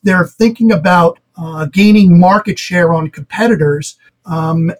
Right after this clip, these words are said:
and depend on you to be the subject matter expert. But it's more important that you adjust to their style versus you thinking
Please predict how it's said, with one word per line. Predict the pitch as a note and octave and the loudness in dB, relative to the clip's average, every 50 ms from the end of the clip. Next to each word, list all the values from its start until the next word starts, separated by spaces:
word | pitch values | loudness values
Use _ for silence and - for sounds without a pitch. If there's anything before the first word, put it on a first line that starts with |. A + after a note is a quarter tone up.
| _ - | _ 0
and | G3 F#3 F3 | 0 0 2
depend | - F3 - - - A#3 G#3+ G3 | 0 -2 -6 -2 2 2 4 4
on | F#3 F#3 F3 | 4 4 4
you | F3 G#3 G#3+ | 4 4 4
to | G3 | 2
be | D3+ F#3 F3 | 2 0 0
the | D3+ D#3+ | 0 -2
subject | - - G#3 F3+ D#3+ F#3+ F3+ - | -4 -2 -2 0 0 -2 -2 -2
matter | F#3 F3+ F3 E3+ E3 - - | -2 0 2 2 0 0 0
expert. | F#3+ - - _ B3 A#3+ - - _ _ _ | -4 -6 -4 _ 0 0 0 -2 _ _ _
But | _ G3 F#3 | _ -2 -2
it's | F3 - - | 0 0 0
more | F#3+ G3 G#3 G#3+ G#3 | 2 2 4 4 2
important | F#3+ - - A3 A3 A#3+ A#3 G3+ F#3+ F3+ | 0 -2 0 0 0 0 0 -2 0 0
that | F3+ F3+ F3+ - | 0 0 -2 -2
you | F#3 F3+ F#3 G3 G3 F#3+ F3+ F3 _ _ _ _ _ | -2 0 0 2 2 2 0 -2 _ _ _ _ _
adjust | F#3 F3 - - G#3 G3 - - - _ _ _ _ _ | -4 -4 0 2 2 0 0 -2 -6 _ _ _ _ _
to | - G#3 D#3 | -4 -2 -2
their | C#3 D#3 F3+ F#3+ G#3 G3+ | 0 0 2 2 2 0
style | - - - F#3 D#3 D#3+ D#3+ D#3 D#3 D#3 - _ _ _ _ _ | -2 -2 -4 -2 0 0 0 0 -2 -4 -6 _ _ _ _ _
versus | - F#3 F3 - - F#3+ E3 D3+ D3+ | -2 -2 -2 0 0 0 0 2 2
you | F#3 A3 A#3 | 4 2 2
thinking | A3+ - F#3+ F3 D#3+ - F3+ E3 D#3+ D#3+ D#3 | 2 0 -2 -2 -2 -2 -4 -4 -4 -4 -6